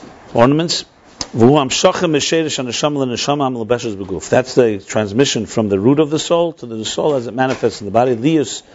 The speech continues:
Ubikashtim Misham. That it should,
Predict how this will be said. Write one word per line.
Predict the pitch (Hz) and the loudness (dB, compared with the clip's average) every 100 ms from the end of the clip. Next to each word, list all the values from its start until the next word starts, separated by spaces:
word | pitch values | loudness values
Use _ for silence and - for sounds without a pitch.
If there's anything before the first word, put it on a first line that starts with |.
| - - - | -20 -6 0
Ubikashtim | 117 127 - 175 196 - 113 | 6 6 6 2 0 -4 -4
Misham. | 98 - - - - - - - - - - - | -4 -8 -10 -18 -20 -20 -20 -20 -20 -20 -20 0
That | 104 | 2
it | 107 | 4
should, | - 110 | 2 -4